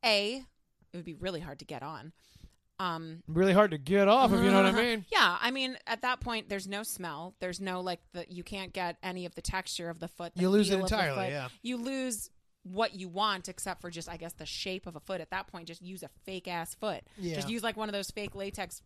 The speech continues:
Speaker 1: fuck feet. <laughs>
Speaker 2: Fuck feet.
Speaker 1: <laughs> You know that they sell 'em and they, they have,
Speaker 2: They
Speaker 1: like,
Speaker 2: do.
Speaker 1: a, they have, like, a pussy on the heel or something. It's bizarre.
Speaker 2: Those are gross. I hate
Speaker 1: Um, <laughs> that's because you don't like pussies.
Speaker 2: I like 'em fine.
Speaker 1: Um,
Speaker 2: But they're not my fetish.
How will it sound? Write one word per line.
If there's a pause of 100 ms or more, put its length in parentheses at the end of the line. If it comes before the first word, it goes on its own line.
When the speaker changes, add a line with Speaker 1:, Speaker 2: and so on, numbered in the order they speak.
(160)
Speaker 1:
fuck
feet. (480)
<laughs> (720)
Speaker 2:
Fuck
feet. (460)
Speaker 1:
<laughs>
You
know
that
they
sell
'em
and
they,
they
have,
Speaker 2:
They
Speaker 1:
like,
Speaker 2:
do.
Speaker 1:
a,
they
have,
like,
a
pussy
on
the
heel
or
something.
It's (120)
bizarre. (160)
Speaker 2:
Those
are
gross.
I
hate
Speaker 1:
Um, (100)
<laughs>
that's
because
you
don't
like
pussies. (480)
Speaker 2:
I
like
'em
fine. (440)
Speaker 1:
Um, (440)
Speaker 2:
But
they're
not
my
fetish.